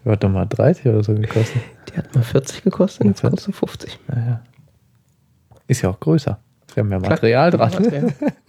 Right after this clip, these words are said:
Speaker 2: Ganz klar. <laughs>
Speaker 1: Ja, die Preispolitik von
Speaker 2: <laughs>
Speaker 1: Apple bleibt immer noch ein Faszinosum.
Speaker 2: Scheint aber niemanden zu stören, weil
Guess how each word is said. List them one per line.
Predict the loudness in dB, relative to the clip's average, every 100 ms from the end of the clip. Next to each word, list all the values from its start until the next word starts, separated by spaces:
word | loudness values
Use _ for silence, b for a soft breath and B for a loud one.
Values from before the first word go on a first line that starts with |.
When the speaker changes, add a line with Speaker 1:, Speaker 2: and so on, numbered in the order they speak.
| -12
Speaker 2:
Ganz | -10 -8 -6
klar. | -6
<laughs> | -8 -14 -8 -8 -8 -16 -20 _ B B B B -16 -18 B -18 -12 0
Speaker 1:
Ja, | 4 6 4
die | 2 -2
Preispolitik | 0 2 2 2 2 4 2 2 2
von | 2 2
Speaker 2:
<laughs> |
Speaker 1:
Apple | 0 0 -2 0
bleibt | 2 2 2 0
immer | -2 -2
noch | -2
ein | -2 -2 -2
Faszinosum. | 0 -2 -2 -2 0 0 0 -4 B -20 B _ b b b b b b b _
Speaker 2:
Scheint | -10 -2 0 0
aber | 0 0
niemanden | 2 0 -2
zu | -4
stören, | 0 0 2 0
weil | -2